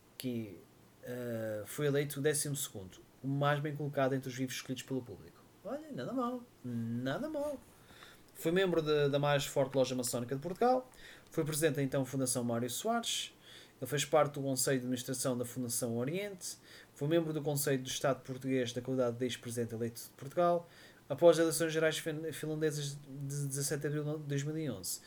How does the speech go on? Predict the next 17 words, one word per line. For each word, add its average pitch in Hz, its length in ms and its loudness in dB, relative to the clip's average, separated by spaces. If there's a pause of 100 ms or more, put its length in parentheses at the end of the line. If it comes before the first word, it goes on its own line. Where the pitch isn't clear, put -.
(220)
Soares 147 280 4
opinou 143 360 0
que 120 100 -4
a - 20 -6
Finlândia 131 380 0
se 123 140 -4
transformou 131 360 0
em - 40 4
um 127 40 0
país 127 240 -2
extremamente 127 380 -2
conservador, 123 640 -2 (440)
onde 135 180 2
a 135 60 4
solidariedade 131 880 0 (160)
é - 40 -4
desconhecida. 104 640 -8